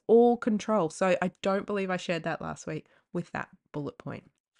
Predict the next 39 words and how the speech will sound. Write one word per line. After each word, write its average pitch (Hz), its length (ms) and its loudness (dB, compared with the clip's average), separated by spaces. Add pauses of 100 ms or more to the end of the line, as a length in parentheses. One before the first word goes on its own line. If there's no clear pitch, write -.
The 226 260 8
next 226 420 4
one 202 240 2
is 185 280 2
your 190 140 4
partner 214 760 -4
accuses 170 720 -6
you 151 260 -2
of 156 180 -6
cheating. 147 840 -6 (100)
Now, 156 520 -2 (340)
narcissists 180 680 0
cheat 156 280 -2
on 143 180 -4
you. 131 200 -8 (140)
I 175 220 6
remember, 175 640 2
I've 151 160 -4
said 156 280 -4
this 185 160 -2
before, 202 460 6
but 170 160 4
I've - 220 2
gotta 156 240 4
say 151 240 2
it 151 80 0
again. 143 280 -4 (320)
I've 143 180 -4
never 160 300 0
forgotten 160 460 0
I 151 120 0
was 151 280 0
in 185 240 2
some 180 460 0
narcissist 165 760 -4
group 156 400 -4
somewhere 151 420 -4
on 147 120 -4
Facebook, - 760 -8